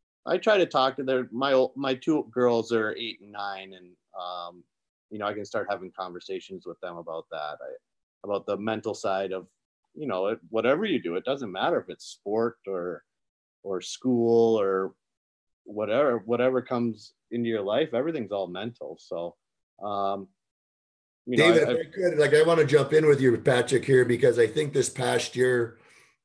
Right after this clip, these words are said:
Speaker 2: your role with Anaheim was a little different. And
Speaker 1: Yeah.
Speaker 2: even at, at, at the top level, the highest level,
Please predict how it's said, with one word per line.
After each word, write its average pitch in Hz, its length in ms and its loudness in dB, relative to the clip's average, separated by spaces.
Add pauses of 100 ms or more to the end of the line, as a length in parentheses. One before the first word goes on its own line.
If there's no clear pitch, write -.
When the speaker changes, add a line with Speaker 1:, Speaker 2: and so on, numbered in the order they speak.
Speaker 2:
your 107 260 2
role 113 540 4
with 110 200 -2
Anaheim 107 400 -2
was 98 140 -4
a 101 40 -4
little 101 180 -2
different. 110 560 -2 (480)
And 101 440 -4
Speaker 1:
Yeah. 113 80 -12
Speaker 2:
even 160 220 0
at, - 180 0
at, 127 300 -2
at 120 140 -2
the 117 80 -6
top 123 400 -4
level, 117 320 2
the 98 80 -4
highest 117 520 0
level, 113 540 0